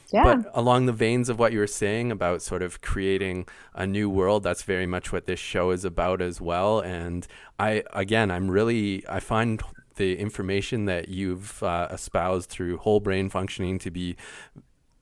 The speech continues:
Speaker 2: just so fascinating and so helpful. So I, I certainly hope that, uh, we can have you on the podcast again and that we can continue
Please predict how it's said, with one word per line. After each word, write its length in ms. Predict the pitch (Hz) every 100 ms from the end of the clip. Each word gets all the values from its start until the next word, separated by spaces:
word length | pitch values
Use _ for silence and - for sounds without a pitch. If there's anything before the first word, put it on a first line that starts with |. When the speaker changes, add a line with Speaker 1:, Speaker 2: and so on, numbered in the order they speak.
| -
Speaker 2:
just 280 | 104 143 -
so 180 | - 170
fascinating 720 | - 107 113 - 95 90 92
and 100 | 90
so 260 | - 139 98
helpful. 440 | 95 104 - 90
So 340 | 87 101 90 87 - - -
I, 260 | 101 104 104
I 320 | 92 98 95 - -
certainly 380 | 127 110 107 95
hope 320 | 95 104 -
that, 300 | 101 98 92
uh, 180 | 90 92
we 120 | 95
can 160 | - 95
have 180 | 98
you 120 | 98 92
on 100 | 92
the 80 | 92
podcast 580 | 95 95 - 95 92
again 320 | 98 90 95 131
and 180 | 98 92
that 320 | 90 90 92
we 120 | 98
can 240 | - 98
continue 640 | 87 98 80 101 107 95